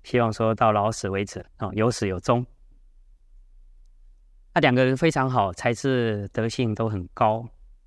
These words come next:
后来呢，两位都厌世，出家学道。不过开始呢，他们是做外道的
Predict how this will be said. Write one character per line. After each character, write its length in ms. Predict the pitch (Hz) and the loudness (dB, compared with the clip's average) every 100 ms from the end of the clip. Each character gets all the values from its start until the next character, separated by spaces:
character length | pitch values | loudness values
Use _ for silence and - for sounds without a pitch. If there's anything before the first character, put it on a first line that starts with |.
| - | -12
后 140 | - 196 | 2 4
来 160 | 139 | 4
呢， 300 | 127 131 131 - - | 2 -2 -4 -10 -8
两 220 | 127 107 113 | -2 0 2
位 320 | 143 117 - - _ _ - - | 2 0 -4 -20 _ _ -12 -2
都 240 | 123 131 | 0 2
厌 260 | 147 123 107 | 2 0 -2
世， 300 | - 120 - - - - - - _ | -2 -2 -2 -14 -20 -20 -20 -20 _
出 200 | - 113 | -4 -2
家 260 | 120 110 107 | 2 2 2
学 260 | - 92 | -4 -8
道。 280 | - 113 - _ _ - - - - - - _ - - | -2 -2 -2 _ _ -20 -20 -20 -20 -20 -20 _ -20 -8
不 80 | 131 | 0
过 100 | 160 | 2
开 180 | 165 180 | 4 2
始 180 | 139 113 | 2 0
呢， 260 | 107 113 - - _ | 0 -4 -8 -18 _
他 120 | - 131 | 0 0
们 120 | 117 | 0
是 160 | 135 | -2
做 560 | 117 - 127 117 107 107 - - | -2 -2 0 0 -2 -6 -14 0
外 120 | 135 113 | 2 4
道 240 | 123 113 | 4 4
的 260 | 98 95 | 2 -6